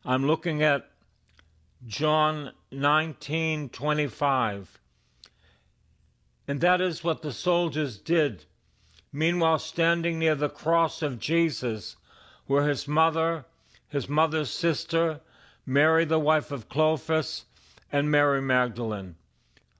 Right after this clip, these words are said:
When Jesus saw his mother and the disciple whom he loved standing beside her, he said to his mother, "Woman, here is your son."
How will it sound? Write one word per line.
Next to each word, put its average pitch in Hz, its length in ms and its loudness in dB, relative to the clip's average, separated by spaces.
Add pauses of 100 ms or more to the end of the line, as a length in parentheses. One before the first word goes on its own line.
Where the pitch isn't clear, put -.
(140)
When 147 200 0
Jesus 165 480 0
saw 170 220 2
his 156 280 -4
mother 165 500 0 (400)
and 143 200 -4
the 123 80 -8
disciple 160 680 -2
whom 151 220 -4
he 151 60 0
loved 151 380 2
standing 151 540 -4
beside 156 500 -2
her, 151 320 -2 (540)
he 151 120 -2
said 160 340 0
to 156 100 -2
his 143 180 0
mother, 156 300 2
"Woman, 175 720 0 (440)
here 160 280 0
is 127 180 -2
your 135 180 2
son." 160 680 0